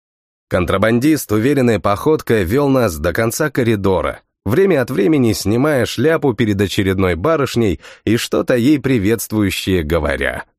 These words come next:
Большинство его слов звучали на испанском, так что понимали мы мало. Прихватив фонарь, Норман завернул в ещё одну дверь. Это был узкий и душный кабинет с убогим столиком и тумбочкой, почти каморка.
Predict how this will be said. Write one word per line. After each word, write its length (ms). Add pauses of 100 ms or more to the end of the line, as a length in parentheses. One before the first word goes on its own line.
(180)
Большинство 680
его 260
слов 340
звучали 520
на 200
испанском, 680 (360)
так 200
что 220
понимали 580
мы 180
мало. 500 (460)
Прихватив 580
фонарь, 440
Норман 460
завернул 580
в 60
ещё 440
одну 260
дверь. 480 (360)
Это 240
был 220
узкий 420
и 40
душный 480
кабинет 560
с 160
убогим 420
столиком 600
и 40
тумбочкой, 760 (240)
почти 340
каморка. 720